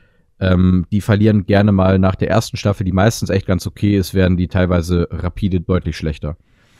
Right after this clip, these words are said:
Speaker 2: Aber ich, ich wünsche dir, dass die gut bleibt.
Speaker 1: Ja,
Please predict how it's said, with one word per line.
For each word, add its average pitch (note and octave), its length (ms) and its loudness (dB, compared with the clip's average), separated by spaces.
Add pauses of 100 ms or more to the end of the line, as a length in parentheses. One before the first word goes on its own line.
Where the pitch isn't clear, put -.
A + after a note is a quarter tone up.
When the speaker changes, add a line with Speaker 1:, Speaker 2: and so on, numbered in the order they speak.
(120)
Speaker 2:
Aber F#2+ 220 2 (160)
ich, - 180 -14
ich - 200 -8
wünsche D#3 240 4
dir, C3+ 120 4
dass A#2+ 200 2
die G2+ 100 -4
gut A#2+ 180 -4
bleibt. D2 320 -6 (220)
Speaker 1:
Ja, D3+ 680 -2